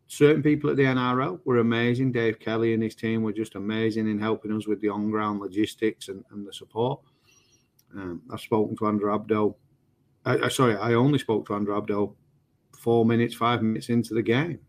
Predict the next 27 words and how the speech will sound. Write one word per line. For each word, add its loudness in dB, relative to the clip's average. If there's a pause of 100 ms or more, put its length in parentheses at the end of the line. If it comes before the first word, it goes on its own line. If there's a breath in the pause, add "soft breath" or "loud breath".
(120)
Uh, -6
that -10
was -6
the -6
first 0
time -2
I'd, -6 (220)
I'd -8
met 0
or -2
seen -2
him. -8
And -16 (340 soft breath)
I -6
appreciate 2
they've 2
got -4
their 2
own 2
difficulties -2
over 2
there 2
with 0
the 0
C 2
B 4
A. 2